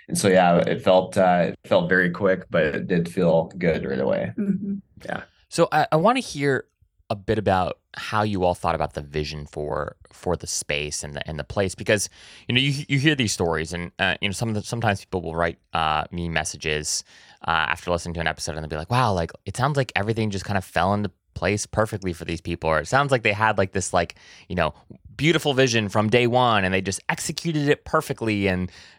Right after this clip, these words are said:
Speaker 3: with little to no error," right? And, and I'm always just curious, wh-, when you, when you have this idea, right? Um, and of course, it's, it sounds like things happened relatively quickly for you all, which is, which is exciting. The market was also kind of crazy, right? During, uh, or I,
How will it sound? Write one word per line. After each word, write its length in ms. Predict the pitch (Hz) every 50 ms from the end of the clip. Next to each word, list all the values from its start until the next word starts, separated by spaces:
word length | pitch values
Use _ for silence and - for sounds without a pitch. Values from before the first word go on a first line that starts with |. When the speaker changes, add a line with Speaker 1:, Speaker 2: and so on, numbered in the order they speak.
| _
Speaker 3:
with 140 | - 113 104
little 240 | 113 139 196 196 180
to 100 | - 180
no 180 | 180 165 156 151
error," 320 | - 139 139 131 120 110
right? 200 | 98 101 202 208 -
And, 160 | 104 104 101 -
and 120 | 110 113
I'm 120 | 120 143 185
always 220 | 226 277 262 -
just 220 | - 165 151 - -
curious, 840 | - - 123 131 143 143 117 95 87 82 80 85 85 - - - - - - - - - - - _ _ _ _ _
wh-, 240 | - 110 113 113 -
when 200 | - 117 135 151
you, 180 | 151 147 135 - -
when 120 | 123 131
you 80 | 139 151
have 180 | 180 262 247
this 140 | 180 151 -
idea, 500 | 104 87 87 95 95 80 67 50 50 - - -
right? 300 | 80 82 87 98 - - _
Um, 380 | 92 92 87 87 85 85 87 - - _ _ _
and 100 | 107 - -
of 160 | 120 - _
course, 400 | - - 190 185 170 - - - -
it's, 280 | 87 73 101 - -
it 100 | - 98
sounds 240 | - - 104 107 98
like 120 | 101 95
things 280 | _ 101 95 92 - - _ _ _ -
happened 380 | - - 82 - 92 87 85 - - -
relatively 440 | 101 165 254 208 - 90 - 73
quickly 320 | - - - - - 95 87
for 120 | - -
you 120 | 67 64 -
all, 160 | - - 57 62
which 140 | 87 -
is, 160 | - 87 80 -
which 160 | - 87 82 -
is 100 | 80 76
exciting. 500 | 82 - - - 73 71 73 76 90 101 _ - - - _
The 60 | 95
market 220 | 101 123 143 - -
was 120 | 104 98
also 180 | 104 98 - 92
kind 200 | - - 95 85
of 60 | 85
crazy, 600 | - - 101 95 98 107 92 85 78 78 90 104 _ -
right? 260 | 87 82 82 87 -
During, 380 | 82 - 92 90 87 87 85 -
uh, 240 | - 87 85 85 78 -
or 120 | 95 98
I, 100 | - 117